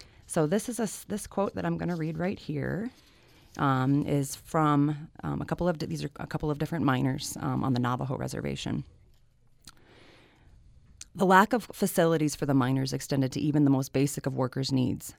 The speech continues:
clean drinking water. Having gone into the mines in nineteen fifty-five after his military service," George Lapahi related, "we would get tired and thirsty. We would drink the water which was flowing down off the rocks in the mine. That was how we worked."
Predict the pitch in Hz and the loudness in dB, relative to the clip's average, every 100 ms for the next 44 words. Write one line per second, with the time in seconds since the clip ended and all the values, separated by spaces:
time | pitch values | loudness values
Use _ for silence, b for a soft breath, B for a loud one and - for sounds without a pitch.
0 | - 160 139 139 131 131 123 120 113 - | 0 4 6 6 2 -2 -2 -2 -2 -4
1 | 156 _ b b b 165 165 147 156 170 | -6 _ b b b 4 6 8 6 6
2 | 170 165 151 135 143 143 135 143 156 151 | 2 4 6 6 4 2 2 2 0 -2
3 | - 160 131 131 127 - 139 139 139 135 | -6 -4 -2 0 -2 -4 -4 0 2 2
4 | 139 135 127 - - - - - 147 143 | 0 -2 -2 -4 -6 -6 -10 -2 0 2
5 | 131 127 - - - 143 135 131 135 b | 0 -4 -4 -8 -8 -6 -4 -4 -8 b
6 | b b 151 139 139 - - 147 160 160 | b b -2 -2 -2 -4 -2 -2 0 -2
7 | 117 - 135 - 143 - - 147 139 151 | -2 -2 -4 -6 -8 -8 -2 0 4 4
8 | 160 160 135 135 135 139 - 139 - 156 | 4 2 2 2 2 -4 -6 -10 -4 2
9 | 139 143 139 131 - 131 147 143 127 - | 4 4 4 2 0 -2 -4 -4 -4 -6
10 | 135 131 - 123 139 135 b b b b | -4 -2 0 -2 -4 -6 b b b b
11 | 123 127 139 127 127 135 135 135 - - | -2 -2 -4 -4 -4 -2 -2 -4 -6 -20